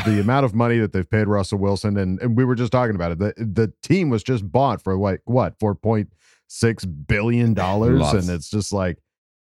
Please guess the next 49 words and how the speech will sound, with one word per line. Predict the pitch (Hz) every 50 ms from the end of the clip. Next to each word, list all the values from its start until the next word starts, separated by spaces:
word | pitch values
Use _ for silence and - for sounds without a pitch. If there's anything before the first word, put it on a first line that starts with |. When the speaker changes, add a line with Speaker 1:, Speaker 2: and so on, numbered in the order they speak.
| _ _ _
Speaker 1:
this | - 104 110 92
is | 113 110
what | 101 117 -
you | 123 113
have | 123 120 -
to | 95 85
show | - 104 104 117
for | - 117 123 120
it? | - -
All | 101 110 127
this | 120 117 98
money | - 107 104 110 117
getting | 101 107 101 95 80
tossed | - - 113 113 107 98 - -
around, | 104 95 95 95 98 107 117 113
and | 95 82 78 76 73 67 - _ -
that's | 92 95 101 - - -
the | 110 98
performance | - 101 90 - 98 101 104 107 110 101 -
we | 110 113
get? | 104 104 113 117 113 82
But, | - 82 76 71 69 62 - - 82
ugh. | 107 117 98 76 69 - _ _ _ _ _ _ _ _ _ _ -
All | - 92 90
right. | 85 80 78 69
Enough | - 117 123 147 151 107
of | 120 101 -
talking | - 131 127 127 120 113 113
about | 110 107 104 98 92 80 76 80 76 - _ -
Broncos | 113 113 117 110 - 110 101 90 -
country | - - 117 110 101 - - 95 92 92
and | 92 95
all | 98 95 92
that | 92 95 95 95 78
jazz. | - 92 85 80 80 82 76 80
We've | 98 117 131 123 113
got | - 120 110 101 - - - _ _ _ _ _ _
Charger | - 147 147 165 165 127 107 104
stuff | 95 - 101 92 85 -
to | 90
talk | - 95 92 90 80
about. | 87 85 90 92 107
Lots | 120 131 156 165 143 -
to | - 113
talk | 92 120 117 113 95
about | 95 90 101 98 -
this | - 104 95 -
episode, | 104 98 80 95 - - 95 90 78
folks. | - 104 101 101 98 80 - -